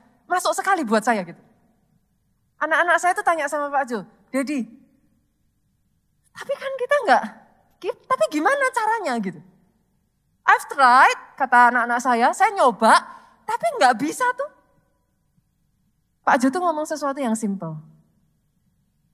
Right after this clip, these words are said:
Sama seperti wifi. Di sini semua kan punya handphone ya, saudara? Oke. Di lokasi ini ada wifi.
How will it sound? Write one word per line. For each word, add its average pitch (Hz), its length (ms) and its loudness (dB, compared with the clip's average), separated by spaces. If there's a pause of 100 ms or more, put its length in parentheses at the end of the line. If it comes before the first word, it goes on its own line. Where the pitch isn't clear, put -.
(120)
Sama 330 320 -2
seperti 285 640 -4 (240)
wifi. 185 580 -6 (1120)
Di 226 80 -4
sini 294 180 -10
semua 311 300 -6
kan 330 160 -10
punya 254 240 -10
handphone 220 420 -6
ya, 175 100 -8 (120)
saudara? 170 320 -14 (480)
Oke. 196 320 -12 (1120)
Di 294 160 0
lokasi 392 560 4
ini 226 480 -2
ada 254 240 4
wifi. 226 480 -2